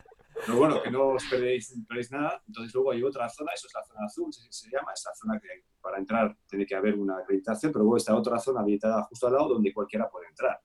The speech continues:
Entonces ahí es posible, ahí sí que hay mucho más charlas, hay mucho más eventos, hay, eh, cosas que se montan también para que, para acercarse al cambio climático. Y luego, por supuesto, está la cumbre climática,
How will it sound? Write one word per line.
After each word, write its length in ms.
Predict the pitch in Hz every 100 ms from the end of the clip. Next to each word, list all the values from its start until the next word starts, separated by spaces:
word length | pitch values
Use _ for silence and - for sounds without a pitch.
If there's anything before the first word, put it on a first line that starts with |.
| _
Entonces 340 | - - 101
ahí 80 | 104
es 120 | 104
posible, 480 | 87 85 95 87 82
ahí 140 | 98
sí 140 | 110 107
que 80 |
hay 60 | 90
mucho 200 | 98 95
más 180 | 95 98
charlas, 520 | 139 135 98 127 -
hay 100 | 98
mucho 220 | 98 101
más 280 | 98 - - _ _ -
eventos, 800 | 95 113 139 113 120 120 123 117
hay, 400 | 98 95 98 98 _ _ -
eh, 420 | 90 90 90 87 85 85 82 82 85 - - -
cosas 220 | 104 110
que 80 | 101
se 120 | 98
montan 360 | 104 110 101 92
también 320 | 95 101 98
para 220 | 92 92
que, 200 | 98 90 -
para 140 | 90 87
acercarse 480 | 87 101 104 98 -
al 100 | 92
cambio 200 | - 95
climático. 640 | - 98 123 - 117 135 - - -
Y 80 | 107
luego, 160 | 117
por 100 | 120
supuesto, 400 | 120 110 123 123
está 160 | 147 110
la 100 | 98
cumbre 260 | 107 107 107
climática, 540 | 107 110 120 120 147